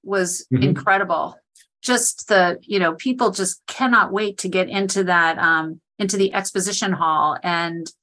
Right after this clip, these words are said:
Speaker 1: their excitement and enthusiasm for learning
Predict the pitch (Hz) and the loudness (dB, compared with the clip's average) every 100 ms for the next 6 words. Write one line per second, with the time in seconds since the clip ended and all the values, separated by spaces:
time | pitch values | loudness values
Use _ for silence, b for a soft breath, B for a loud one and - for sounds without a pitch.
0 | _ _ _ _ 196 190 190 180 - 196 | _ _ _ _ 2 4 6 6 4 -4
1 | 190 - 196 196 208 202 190 - 180 175 | -4 0 0 0 -4 -6 -6 -6 -6 -6
2 | 170 - 196 190 190 185 185 190 185 180 | -6 -2 0 0 0 0 0 0 -2 -2
3 | 180 185 175 170 165 165 _ _ _ _ | -6 -4 0 2 0 -4 _ _ _ _
4 | 185 185 196 202 208 208 208 214 | -4 2 4 4 0 -4 -6 -10